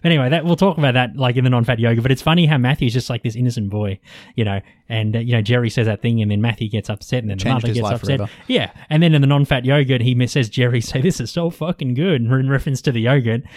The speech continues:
Speaker 1: <laughs> And then Matthews just starts saying the fu-, saying the F word. <laughs> And then that probably, he's still,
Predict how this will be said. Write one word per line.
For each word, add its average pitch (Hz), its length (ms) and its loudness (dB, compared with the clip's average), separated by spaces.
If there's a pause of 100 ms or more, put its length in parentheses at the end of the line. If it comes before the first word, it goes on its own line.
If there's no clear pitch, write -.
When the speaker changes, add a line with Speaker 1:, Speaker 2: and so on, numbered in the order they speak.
Speaker 1:
<laughs> 147 160 -8 (760)
And 202 220 -2
then 214 300 2
Matthews 202 420 0
just 190 160 0
starts 175 300 -4
saying 180 300 -4
the 185 140 -4
fu-, - 380 -16 (120)
saying 165 320 -10
the 151 140 -10
F - 140 -18
word. 165 360 -10 (480)
<laughs> - 100 -20 (720)
And 156 100 4
then 165 120 4
that 165 120 0
probably, 160 300 0 (160)
he's 175 140 2
still, 196 280 0